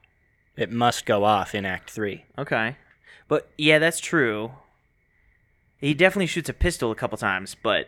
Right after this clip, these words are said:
Speaker 2: in,
Speaker 1: But the,
Speaker 2: uh,
Speaker 1: the, the
Speaker 2: the f-,
Speaker 1: turret
Speaker 2: the
Speaker 1: minigun.
Speaker 2: fina-, yeah, the turret
Speaker 1: Yeah, yeah.
Speaker 2: minigun is insane.
Speaker 1: Okay, that is pretty tough, too. But, like, if we're just going for size here,
Speaker 2: Mm-hmm.
Speaker 1: then it's whatever is on a tank.
Speaker 2: Whatever's on
Speaker 1: Or
Speaker 2: a
Speaker 1: an ar-,
Speaker 2: tank.
Speaker 1: or, like, a boat.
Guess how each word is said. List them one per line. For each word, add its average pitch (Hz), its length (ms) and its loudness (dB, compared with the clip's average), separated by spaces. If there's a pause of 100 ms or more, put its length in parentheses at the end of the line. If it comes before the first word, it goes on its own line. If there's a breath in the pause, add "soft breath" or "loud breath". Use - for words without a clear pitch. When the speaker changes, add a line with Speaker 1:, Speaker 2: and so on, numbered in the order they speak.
(100)
Speaker 2:
in, 113 200 2
Speaker 1:
But 104 120 0
the, 107 100 2
Speaker 2:
uh, 80 180 -6
Speaker 1:
the, 120 120 6
the 113 140 -2 (160)
Speaker 2:
the 127 40 4
f-, 127 80 4
Speaker 1:
turret 120 340 6
Speaker 2:
the 131 100 -2
Speaker 1:
minigun. 123 200 2 (220)
Speaker 2:
fina-, - 20 -
yeah, 120 240 4
the 110 120 -4
turret 127 380 2
Speaker 1:
Yeah, 131 100 0
yeah. 117 100 -2
Speaker 2:
minigun 104 120 -4
is 101 120 -10
insane. 104 480 -8 (120)
Speaker 1:
Okay, 113 420 2
that 135 180 8
is 135 160 4
pretty 110 240 2
tough, - 280 -4
too. 92 380 -4
But, 123 160 2
like, 135 220 6 (280 loud breath)
if 139 160 2
we're 147 100 8
just 160 200 2
going 185 220 6
for 127 160 4
size 180 540 8
here, 95 500 -2
Speaker 2:
Mm-hmm. 104 300 -10 (120)
Speaker 1:
then 131 140 6
it's - 240 -4
whatever 123 340 6
is 110 100 0
on 101 140 0
a 90 60 -8
tank. - 340 -8 (380)
Speaker 2:
Whatever's 104 340 -2
on 123 80 4
Speaker 1:
Or 127 100 8
Speaker 2:
a 127 40 6
Speaker 1:
an 123 80 4
ar-, 117 140 4
Speaker 2:
tank. 131 120 -8
Speaker 1:
or, 123 160 8
like, 120 160 6
a 104 80 -2
boat. 98 440 -2